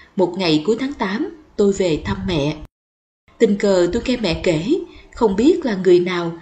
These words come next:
hàng đêm cứ độ hai mươi hai giờ không phút là ở dưới lầu lại réo gọi tên tôi. Tôi nghe xong đâm ra sợ vì thấy chuyện này quá kỳ lạ, nên cứ vặn hỏi mẹ: "Có phải là mẹ nghe nhầm hay là bị ảo thính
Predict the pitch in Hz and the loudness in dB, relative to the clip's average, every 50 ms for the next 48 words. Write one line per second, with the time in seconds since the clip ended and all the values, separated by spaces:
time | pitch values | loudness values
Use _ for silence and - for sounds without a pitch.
0 | - - _ - - 220 214 196 190 196 233 226 220 214 214 - 302 - 240 175 | -18 -20 _ -10 -4 -2 -2 -2 0 2 2 2 2 2 0 0 0 2 2 2
1 | 156 165 - - 233 233 233 226 220 220 226 220 220 208 185 185 185 180 160 156 | 0 -2 -4 -6 -6 -4 -4 -4 -6 -6 -6 -4 -4 -4 -2 0 0 0 0 0
2 | 151 - 233 220 214 - - 330 349 359 349 - - - - - - - - 202 | -2 -2 -4 -4 -4 -2 0 0 0 0 -2 -10 -16 -20 -20 -20 -14 -6 -2 0
3 | 220 214 202 196 - - 185 208 202 214 285 349 349 254 202 180 180 165 165 170 | 0 2 2 0 0 2 2 2 4 6 4 4 4 4 2 2 2 2 0 -2
4 | - - - 190 196 175 175 170 208 214 214 240 285 302 302 247 214 185 147 147 | -8 -8 -4 -2 0 0 0 0 -2 -4 -2 0 2 4 4 4 4 2 2 2
5 | 151 151 208 208 196 185 - 202 202 196 196 190 - - - - _ _ _ - | 2 0 -2 -2 -2 0 2 4 6 6 6 4 0 -12 -18 -20 _ _ _ -20
6 | _ _ - 240 226 202 202 196 196 196 - 202 190 190 185 180 220 208 208 208 | _ _ 0 2 2 2 2 0 -2 -2 -2 -2 -2 -2 -4 -6 -6 -6 -4 -4
7 | 220 208 202 - - 190 151 143 156 170 165 - - - - _ - 240 226 220 | -4 -4 -2 -2 -2 0 0 2 2 0 0 -4 -10 -16 -10 _ -2 -2 -2 0
8 | 233 254 311 311 - - 185 147 170 190 196 175 160 151 - 214 226 277 339 349 | 0 0 0 0 0 0 0 0 0 -2 -4 -4 -4 -4 -4 -4 -2 -2 -2 -2
9 | - 226 196 165 170 175 170 156 156 170 - - - - - _ _ _ - 202 | -2 -2 -2 -2 -2 -4 -4 -4 -4 -6 -8 -12 -18 -20 -20 _ _ _ 0 2
10 | 208 196 196 190 180 180 - 330 320 320 202 165 165 - 269 - 214 262 254 214 | 4 4 2 0 0 2 2 2 2 2 0 -2 -4 -4 -4 -4 -4 -4 -4 -2
11 | 170 156 170 170 - - - - - - - - - - - - - - - - | -2 -2 -4 -6 -10 -16 -20 -20 -20 -20 -20 -20 -20 -20 -18 -18 -18 -18 -14 -16
12 | - - - - 359 359 349 247 202 208 269 339 277 214 190 175 180 208 247 247 | -16 -8 0 2 2 2 4 2 0 2 2 2 2 2 2 0 0 0 -4 -4
13 | 240 240 240 214 185 180 165 - - - - - - 285 269 254 226 202 196 185 | -2 -2 -2 -2 -2 -4 -6 -8 -12 -14 -6 -2 0 0 2 2 2 2 2 2
14 | 180 190 185 185 202 214 226 - - - 202 180 202 254 302 - 302 302 370 | 2 2 2 4 2 2 0 -2 -4 -6 -6 -4 -4 -4 0 2 0 0 0